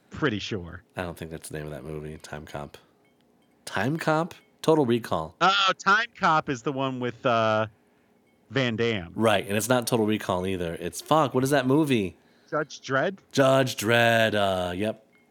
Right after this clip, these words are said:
Speaker 2: That's it.
Speaker 1: Is that the one? Are we sure?
Speaker 2: Mm-mm.
Speaker 1: Yeah, it's Judge Dredd.
Speaker 2: Mm, mm-hmm.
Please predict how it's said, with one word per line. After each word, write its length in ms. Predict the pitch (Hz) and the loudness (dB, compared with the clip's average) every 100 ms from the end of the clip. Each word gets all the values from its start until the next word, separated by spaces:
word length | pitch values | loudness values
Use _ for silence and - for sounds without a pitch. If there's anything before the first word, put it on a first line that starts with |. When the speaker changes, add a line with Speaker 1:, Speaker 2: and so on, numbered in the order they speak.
| _ _ | _ _
Speaker 2:
That's 200 | 104 107 | -8 -6
it. 160 | 95 92 | -6 -8
Speaker 1:
Is 60 | - | -8
that 140 | 107 - | -12 -12
the 60 | _ | _
one? 120 | 135 _ _ _ _ 123 | -20 _ _ _ _ -10
Are 40 | |
we 100 | 139 | -10
sure? 320 | - 139 170 _ _ - | -6 -6 -6 _ _ -8
Speaker 2:
Mm-mm. 120 | 110 | -2
Speaker 1:
Yeah, 240 | 123 127 | 2 2
it's 160 | 127 - | 0 -2
Judge 280 | 139 120 - | -4 -4 -4
Dredd. 440 | 123 117 95 92 | -2 0 0 -4
Speaker 2:
Mm, 0 | |
mm-hmm. 300 | 98 101 104 | -10 -8 -6